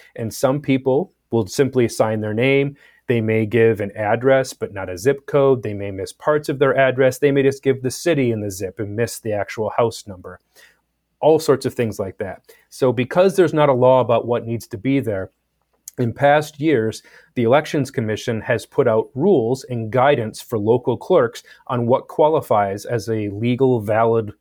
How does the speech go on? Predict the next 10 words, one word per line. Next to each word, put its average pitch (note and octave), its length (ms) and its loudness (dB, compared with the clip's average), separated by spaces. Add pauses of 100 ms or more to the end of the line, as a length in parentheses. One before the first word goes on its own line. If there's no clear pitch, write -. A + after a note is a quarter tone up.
witness C3+ 360 0
signature G#2+ 520 -4
on G#2 100 -4
these G#2 200 -6
absentee G2+ 520 -6
ballots. A#2 560 -2 (560)
And A#2+ 240 0
it A#2+ 80 0
allows B2+ 500 4
clerks - 500 0